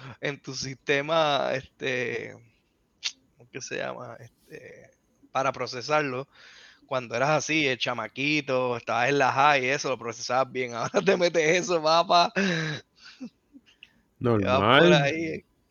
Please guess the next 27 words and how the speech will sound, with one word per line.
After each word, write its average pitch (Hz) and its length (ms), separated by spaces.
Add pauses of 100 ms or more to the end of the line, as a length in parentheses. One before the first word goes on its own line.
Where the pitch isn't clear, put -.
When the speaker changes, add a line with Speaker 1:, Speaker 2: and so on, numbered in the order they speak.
Speaker 1:
Normal, 143 840
chacho, 180 400
te 151 120
quiero 147 280
ver. 160 200 (360)
Tírate 147 440
una 160 260
y 143 60
nos 131 120
cuentas 143 380
aquí 147 340 (560)
en 120 100
otro 131 280
día, 131 240
en 117 80
otro 113 220
episodio. 113 580 (1120)
Speaker 2:
<laughs> - 1080
Speaker 1:
Para 123 280
ver, 120 160 (720)
chacho. - 560 (580)
Pero 190 160
eran 196 180
buenos 151 260
momentos 123 460
de 113 120
recordar. 110 560